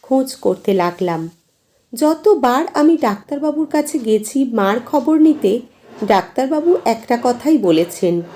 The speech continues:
ম্যাসিভ অ্যাটাক হতে যাচ্ছিল। শুধু সময় মতো মেয়েটি আপনার মাকে নিয়ে এসেছিল বলে ট্রিটমেন্টটা করতে পেরেছি। এখন যতক্ষণ না ওনার জ্ঞান ফিরছে, আমার আর কিছু করার নেই, অপেক্ষা করুন।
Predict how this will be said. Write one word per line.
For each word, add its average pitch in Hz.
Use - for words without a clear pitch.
ম্যাসিভ 202
অ্যাটাক 196
হতে 185
যাচ্ছিল। 180
শুধু 349
সময় 285
মতো 370
মেয়েটি 247
আপনার 214
মাকে 185
নিয়ে 202
এসেছিল 269
বলে 285
ট্রিটমেন্টটা 202
করতে 185
পেরেছি। 165
এখন 269
যতক্ষণ 311
না 403
ওনার 330
জ্ঞান 202
ফিরছে, 302
আমার 208
আর 381
কিছু 302
করার 208
নেই, 160
অপেক্ষা 196
করুন। 156